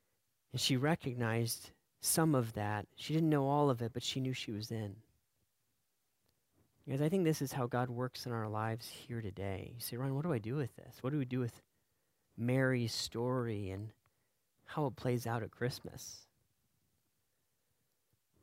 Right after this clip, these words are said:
I think one of the best things we can do as we kind of prepare our hearts and our minds for Christmas is to begin to recognize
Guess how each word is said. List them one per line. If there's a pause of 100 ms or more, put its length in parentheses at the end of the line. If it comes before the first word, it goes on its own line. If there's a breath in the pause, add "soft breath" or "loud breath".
(500)
I
think
one
of
the
best
things
we
can
do
as
we (100)
kind
of
prepare
our
hearts
and
our
minds
for
Christmas (1800)
is
to
begin
to
recognize